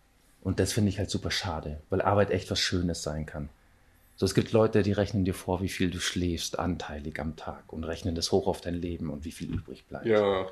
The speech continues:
Speaker 2: und sagen dann,
Speaker 1: Und wenn
Speaker 2: ja,
Speaker 1: du jetzt
Speaker 2: ja.
Speaker 1: schaust, irgendwie das Gleiche mit Arbeitszeit machen würdest, und dann kann man's, und ja, man kann sich's halt einfach schöner machen, ne? Die Aufgabe kann spannend, langweilig, was auch immer sein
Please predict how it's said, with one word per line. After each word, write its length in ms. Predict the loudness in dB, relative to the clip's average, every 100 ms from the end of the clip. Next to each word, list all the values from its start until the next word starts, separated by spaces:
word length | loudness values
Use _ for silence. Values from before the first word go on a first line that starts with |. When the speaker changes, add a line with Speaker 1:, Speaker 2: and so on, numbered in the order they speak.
| -8
Speaker 2:
und 140 | -10 -6
sagen 180 | -4 0
dann, 100 | 2
Speaker 1:
Und 60 | 6
wenn 140 | 8
Speaker 2:
ja, 80 | 8
Speaker 1:
du 80 | 6
jetzt 180 | 6 6
Speaker 2:
ja. 60 |
Speaker 1:
schaust, 240 | 6 6 4
irgendwie 300 | 4 4 0
das 140 | 2
Gleiche 340 | 4 4 4
mit 140 | 2 6
Arbeitszeit 680 | 6 4 0 0 -2 -2 -4
machen 320 | -4 -4 -4
würdest, 480 | -2 -2 -2 -6 -18 _ _ _ _ _ -4
und 160 | 0 0
dann 140 | 0
kann 180 | -2 0
man's, 340 | 2 0 -6 _ _ -2
und 180 | 0 0 -2 2
ja, 280 | 6 6 4
man 260 | 0 0
kann 200 | 0 0
sich's 180 | 2 2
halt 100 | 2
einfach 240 | 2 -2
schöner 380 | -2 4 4 4
machen, 340 | 0 -2 -4 0
ne? 160 | 2
Die 120 | 6
Aufgabe 440 | 6 6 4 0 0
kann 400 | 2 4 4 0 -8 _ _ _
spannend, 760 | -10 2 4 6 6 6 4 4
langweilig, 600 | 6 6 6 6 4 0
was 180 | 0 -2
auch 80 | -2
immer 280 | 0 2
sein 420 | 0 -2 -2 -2